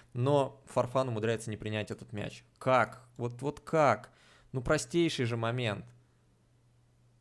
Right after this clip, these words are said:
И в ногу ведь давал, то есть это не то, чтобы там в пятку как-то дал. Прекрасно же,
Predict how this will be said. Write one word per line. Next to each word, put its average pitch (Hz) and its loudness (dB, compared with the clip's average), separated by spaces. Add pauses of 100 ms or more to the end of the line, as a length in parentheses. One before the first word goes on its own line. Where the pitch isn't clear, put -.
(1160)
И 156 0
в 135 0
ногу 165 4
ведь 127 0
давал, 143 6
то - -8
есть 107 -6
это 120 -6
не 127 -4
то, 180 -2
чтобы 127 -2
там 113 -2
в - -18
пятку 143 2
как-то 120 -4
дал. 110 0
Прекрасно 180 -6
же, 123 -8